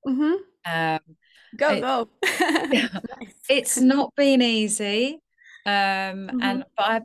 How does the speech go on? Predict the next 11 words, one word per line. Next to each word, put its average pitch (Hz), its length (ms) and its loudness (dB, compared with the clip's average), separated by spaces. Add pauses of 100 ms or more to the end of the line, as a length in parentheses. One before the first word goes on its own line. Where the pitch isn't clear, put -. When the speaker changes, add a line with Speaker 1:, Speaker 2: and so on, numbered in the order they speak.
(200)
Speaker 2:
I'm 208 200 -4
getting 185 380 -4
there. 160 420 -6 (800)
Speaker 1:
Mm-hmm. 226 40 -4
Speaker 2:
Um, 190 760 -2
and 190 180 0
I 190 140 0
had 190 280 -8
to 196 120 -10
have 175 340 -6 (120)
some, 175 680 -8